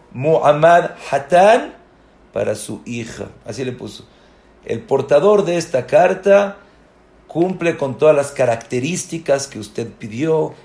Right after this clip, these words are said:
es el mejor de la yeshiva, lamdán, bueno, maravilloso".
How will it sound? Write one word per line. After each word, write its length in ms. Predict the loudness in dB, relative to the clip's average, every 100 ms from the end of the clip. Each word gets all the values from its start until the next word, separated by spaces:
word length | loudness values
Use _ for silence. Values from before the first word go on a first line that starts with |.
| _
es 220 | -10 -8
el 140 | -6 -6
mejor 560 | -4 -6 -6 -2 -2
de 120 | -2 -2
la 80 |
yeshiva, 760 | -4 -6 -10 -2 2 4 2 -6 -6
lamdán, 840 | 2 2 2 2 4 4 0 -8 -18
bueno, 640 | -2 4 6 6 4 -2 -4
maravilloso". 1000 | 0 4 4 4 4 6 6 6 4 2